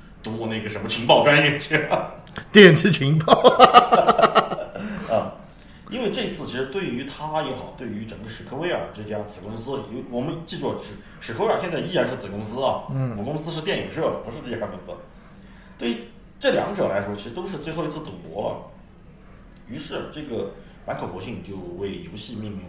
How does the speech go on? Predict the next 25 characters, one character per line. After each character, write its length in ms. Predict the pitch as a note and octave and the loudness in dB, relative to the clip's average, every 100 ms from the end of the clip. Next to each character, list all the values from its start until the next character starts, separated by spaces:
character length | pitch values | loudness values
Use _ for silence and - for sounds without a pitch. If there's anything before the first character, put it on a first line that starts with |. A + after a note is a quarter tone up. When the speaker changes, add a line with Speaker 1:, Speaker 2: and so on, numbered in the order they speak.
| F2 | -14
Speaker 1:
为 60 | |
《最 120 | G2 D3+ | -8 -6
终 120 | D3+ | 0
幻 140 | F#3 | 0
想》， 100 | - - - - - - - | 0 -4 -12 -18 -20 -20 -10
就 80 | G2+ | -8
是 80 | G2 - - - | -8 -12 -18 -16
无 120 | G2+ | -4
论 300 | F3 A3+ C3 | 2 2 2
生 220 | G2+ C#3 D3 | -4 -6 -6
死， 160 | - - | -10 -14
这 140 | A#2+ A2 | -8 -6
都 100 | A2 | -4
是 140 | A2 | -6
最 140 | A#2 | -8
后 160 | C3 A2+ | -6 -6
一 60 | G2 | -4
次 140 | E3+ | -4
了 80 | D3+ | -4
啊。 280 | - D#3+ - - - - - - | -4 -10 -14 -18 -20 -20 -20 0
Speaker 2:
记 160 | G3+ | 8
住， 200 | E3+ D3+ - - - - - - - - - - | 10 10 8 -2 -16 -20 -18 -16 -14 -14 -14 4
划 160 | F3 | 8
重 160 | E3+ D3 | 8 6
点， 220 | A#2+ - | 2 -2